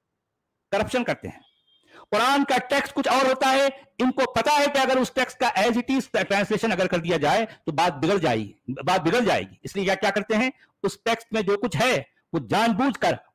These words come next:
उसके माना बदल डालते हैं, जानबूझकर। तो अब जाहिर बात है कि ऐसे लोग मेरी नजर में, ऐसे लोग सचवाला की नजर में मुजरिम होते हैं, मुजरिम। मेरी नजर में अब्दुल्ला यूसुफ अली मुजरिम है, मुजरिम, क्रिमिनल है, क्रिमिनल।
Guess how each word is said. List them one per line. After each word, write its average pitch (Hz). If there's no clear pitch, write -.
उसके 185
माना 170
बदल 185
डालते 113
हैं, -
जानबूझकर। 262
तो 214
अब 190
जाहिर 208
बात 196
है 214
कि 220
ऐसे 214
लोग 202
मेरी 202
नजर 156
में, 95
ऐसे 185
लोग 185
सचवाला 185
की 196
नजर 156
में 185
मुजरिम 170
होते 135
हैं, 117
मुजरिम। 139
मेरी 277
नजर 285
में 262
अब्दुल्ला 269
यूसुफ 247
अली 247
मुजरिम 240
है, 139
मुजरिम, 160
क्रिमिनल 226
है, 104
क्रिमिनल। 135